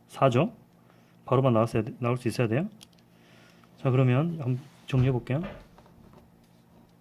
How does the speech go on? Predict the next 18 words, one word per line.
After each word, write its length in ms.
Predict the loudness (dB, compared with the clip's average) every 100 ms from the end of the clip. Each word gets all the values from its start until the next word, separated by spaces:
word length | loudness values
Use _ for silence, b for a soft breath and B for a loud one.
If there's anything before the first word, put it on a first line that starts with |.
| _ _ -20 _ _ _ _ -20 -20 _
피엑스란 600 | -4 2 4 2 0 0
어떠한 560 | 0 -2 -2 0 0 -4 -8 -18
다항식이 440 | -6 0 0 0 -4
있을 200 | -6 -10
때 180 | -8 -6
이 140 | -6
식을 420 | -8 -4 0 0 -2 B B -6
X의 420 | -6 -6 -6 -4
삼 240 | -4 -4 -2
승 280 | -2 -2
마이너스 580 | -4 -4 -4 -6 -8 -10
X의 340 | -10 -10 -8 -8
자승 360 | -8 -8 -6
마이너스 380 | -4 -4 -4 -8
사 180 | -6 -6
X 380 | -6 -8 -8 -8
플러스 340 | -8 -8 -6
사다. 560 | -8 -6 -4 -6 -8 -12